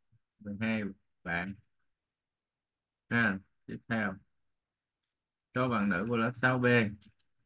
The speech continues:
là có năm ngôi sao, năm nhân ba là mười lăm bạn.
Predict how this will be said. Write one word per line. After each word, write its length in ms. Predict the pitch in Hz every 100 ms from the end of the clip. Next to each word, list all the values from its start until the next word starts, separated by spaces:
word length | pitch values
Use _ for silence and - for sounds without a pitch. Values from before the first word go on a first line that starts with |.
| _ _ _ _
là 220 | 107 98 95
có 80 |
năm 280 | 117 123 117
ngôi 120 | 104 107
sao, 320 | 110 110 101 - _ _ -
năm 180 | 110 110
nhân 200 | 110 104
ba 180 | 104 104
là 80 | 98
mười 160 | 95 87
lăm 280 | 95 101
bạn. 280 | 95 82 -